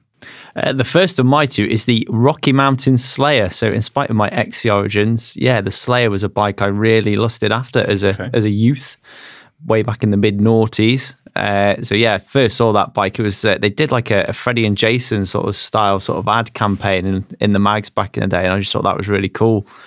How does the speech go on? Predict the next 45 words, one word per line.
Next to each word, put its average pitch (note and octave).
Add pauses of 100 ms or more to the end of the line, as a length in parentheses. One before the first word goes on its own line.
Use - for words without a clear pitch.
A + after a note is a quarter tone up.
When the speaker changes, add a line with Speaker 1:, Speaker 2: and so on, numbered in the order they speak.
(240)
Speaker 1:
Handmade A2+
in, G#2
in G#2
Canada A2
as A2
well. A2 (400)
Big G#2+
long A2
travel G#2+
enduro G#2 (100)
rig B2
of A#2
the G#2+
time, A#2+ (220)
yeah, A#2+
I F#2
just -
thought A2+
it -
was F#2+
a G2
really, A2
really G#2+
nice G#2
looking G#2+
bike. A2
And G2
my G2
dad A2
had G#2+
one, A2
and G2
loads G#2+
of G2+
mates G#2
had G2+ (400)
sort G2+
of G2+
Rocky G#2
Mountains. G#2+
So, A2+
yeah, G#2+
Speaker 2:
Mm-hmm. A2+
Speaker 1:
a -
bit B2+